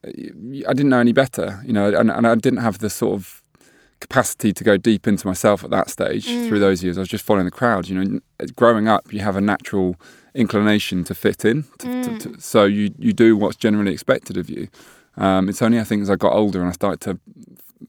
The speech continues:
Speaker 1: get a bit more in touch with who I was as opposed to who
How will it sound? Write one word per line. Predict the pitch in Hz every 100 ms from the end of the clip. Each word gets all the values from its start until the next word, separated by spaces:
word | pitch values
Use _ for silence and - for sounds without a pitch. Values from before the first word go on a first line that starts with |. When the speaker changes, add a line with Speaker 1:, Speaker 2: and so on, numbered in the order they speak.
| - _ _
Speaker 1:
get | 113
a | 101
bit | -
more | 101
in | 90
touch | - - -
with | 90
who | 104 95
I | 95 90 -
was | 90 85 90 - -
as | 98
opposed | 92 98 90 87
to |
who | 90 92